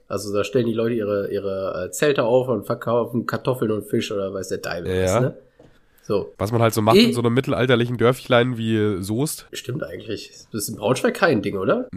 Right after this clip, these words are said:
Speaker 2: Ja, ich glaub schon, aber das ist nicht jede Woche oder so. Ab und zu mal ist so ein Obstmarkt, aber nicht andauernd.
Speaker 1: Mhm.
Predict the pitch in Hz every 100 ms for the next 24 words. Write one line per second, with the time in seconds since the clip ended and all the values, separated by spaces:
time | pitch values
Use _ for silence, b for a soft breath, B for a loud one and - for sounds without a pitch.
0 | 101 98 95 101 - 101 - 104 104 85
1 | 87 92 95 95 92 85 104 80 76 82
2 | 90 - 117 - 113 104 107 95 107 -
3 | - 98 104 80 85 87 90 85 85 85
4 | 80 - _ 123 120 120